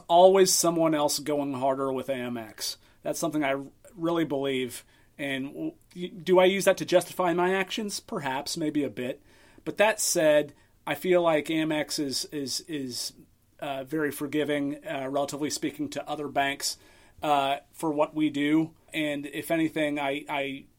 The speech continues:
think, uh, I can scale up even more. And, you know, I know people that do things that I'm not comfortable doing. Everyone has a different line. And that gets back to the, uh, it, it really gets to your, uh,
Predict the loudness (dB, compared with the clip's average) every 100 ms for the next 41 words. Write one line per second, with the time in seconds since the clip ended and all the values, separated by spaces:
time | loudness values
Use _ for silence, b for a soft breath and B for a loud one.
0 | _ -6 -6 -10 -20 _ _ _ -8 -6
1 | -4 -6 -6 -6 -8 0 0 0 -2 -2
2 | -2 -2 -2 0 -2 -4 -6 -8 -8 -10
3 | -14 -10 -8 -4 -4 -4 -4 -4 -2 -4
4 | -2 -4 -2 0 0 0 0 -2 -6 -6
5 | -4 -2 -2 -4 -6 b b b 0 2
6 | 4 4 2 0 -2 -4 -4 -4 0 0
7 | 2 0 4 4 4 2 2 2 2 -4
8 | -8 b b b -4 -4 -4 -4 -4 2
9 | 4 6 4 2 -2 0 2 0 -4 -4
10 | -4